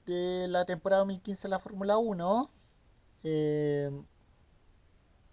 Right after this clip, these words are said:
esos son más o menos los detalles que yo sé.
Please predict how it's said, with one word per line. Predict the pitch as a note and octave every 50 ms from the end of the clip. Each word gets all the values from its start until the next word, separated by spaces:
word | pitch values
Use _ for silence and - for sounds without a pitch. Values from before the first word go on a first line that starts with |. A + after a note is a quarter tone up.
| _ _ - _ _ _ _ _ _ _ _ _ _ _ _ _ _ _ _ _ - - _ _ _ _ _ _ _ _ - _ _ _ _ _ _ _ _ - _ _ _ -
esos | - - G#3 G3+ - - A#3 G3
son | - - A3+ A3 G#3
más | G#3+ G#3+ G3+ - -
o | G3+
menos | G#3 G#3+ G#3+ G#3+ G#3+ G#3
los | G3+ G3+ F#3+
detalles | F#3+ F#3+ F#3+ - G3+ G3+ G3+ G#3 G#3
que | - - G3
yo | F#3 G3 G3
sé. | F#3+ - - A3+ A3+ A3+ C4 D#4+